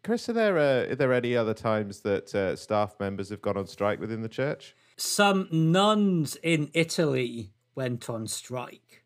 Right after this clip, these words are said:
Speaker 2: when the church took away the crucifix in their chapel.
Speaker 1: What? The, why? Why did the church? Why did the church take away the cr-, nun's crucifix? Oh, it sounds like this is gonna be a, a joke, but <laughs>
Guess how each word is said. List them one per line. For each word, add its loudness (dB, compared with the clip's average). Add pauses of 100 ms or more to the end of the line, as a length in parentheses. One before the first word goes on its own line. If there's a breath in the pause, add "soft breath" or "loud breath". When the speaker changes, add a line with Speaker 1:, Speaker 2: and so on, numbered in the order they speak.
Speaker 2:
when 0
the 0
church -2
took -4
away 0
the -4
crucifix -8
in -6
their -4
chapel. -8 (240)
Speaker 1:
What? -8
The, -10 (140)
why? 2 (120)
Why 2
did -10
the -8
church? 0 (140)
Why 4
did -4
the -10
church -2
take -2
away 2
the -4
cr-, -20
nun's -2
crucifix? -8 (160)
Oh, -2
it -6
sounds -2
like -4 (120)
this -12
is -12
gonna -6
be -4
a, -4 (420)
a -10
joke, -4
but -4
<laughs> 2